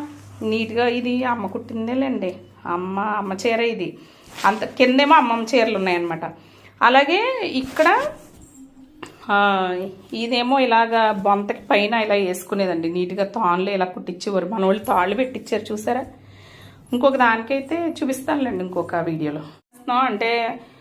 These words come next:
మరి సంక్రాంతి దులుపుల్లో తొడుగులు తీసుకునండి, ఉతుక్కొని, తర్వాత ఏమో ఈ బొంతలు ఎండలో వేసుకుంటే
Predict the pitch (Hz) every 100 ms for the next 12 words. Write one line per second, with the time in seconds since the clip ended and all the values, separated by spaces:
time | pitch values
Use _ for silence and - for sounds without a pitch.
0 | _ - 214 202 185 170 175 185 - -
1 | - - - - - 220 214 254 269 277
2 | 269 277 277 220 202 233 247 262 254 -
3 | 269 294 311 392 415 - - 220 214 214
4 | - 233 277 359 208 220 220 220 240 233
5 | 233 208 214 208 - - - 196 202 196
6 | 185 185 196 190 220 226 208 220 233 220
7 | - 220 277 440